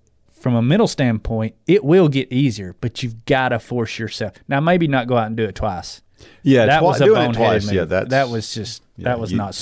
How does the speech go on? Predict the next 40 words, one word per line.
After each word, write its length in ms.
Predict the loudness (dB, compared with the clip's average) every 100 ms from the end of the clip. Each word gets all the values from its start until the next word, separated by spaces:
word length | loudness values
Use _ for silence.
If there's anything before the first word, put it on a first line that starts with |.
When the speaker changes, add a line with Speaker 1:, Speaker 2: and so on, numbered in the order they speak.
| -8
Speaker 1:
smart. 240 | -8 -6 -6
Speaker 2:
yeah, 100 | -6
you 180 | -6
know 120 | -6 -6
what 100 | -8
I 80 |
say 160 | -8 -2
about 240 | 0 0
Speaker 1:
Um, 40 | -2
Speaker 2:
that. 200 | -4 -4
Speaker 1:
yeah. 280 | -2 -2 -4
Speaker 2:
When 160 | -6
you're 100 | -6
dumb, 320 | -6 -6 -6 -6
you 80 |
gotta 140 | -6 -6
be 80 | -4
Speaker 1:
You 80 |
Speaker 2:
tough. 80 | -2
Speaker 1:
gotta 160 | 0 0
be 200 | -4 -8
tough, 340 | -12 -14 -14 -14
yeah. 240 | -12 -12 -6 0 2 2 -2
Speaker 2:
Yeah. 220 | -6 -8
<laughs> 0 |
Speaker 1:
Um, 260 | -10 -12 -14 -18 -6
and 120 | -2
I 80 | 0
didn't 180 | 0
feel 120 | -2 -2
tough 280 | -2 -2 -2
that 180 | -2 -2 0
day 140 | 0 0
either. 280 | 0 -2 -2
<laughs> 80 | 0
It 180 | 2 2
was 100 | 2
bad. 600 | 2 4 2 0 -2 -14 -14 -10
But, 240 | 2 4 6
uh, 260 | 6 4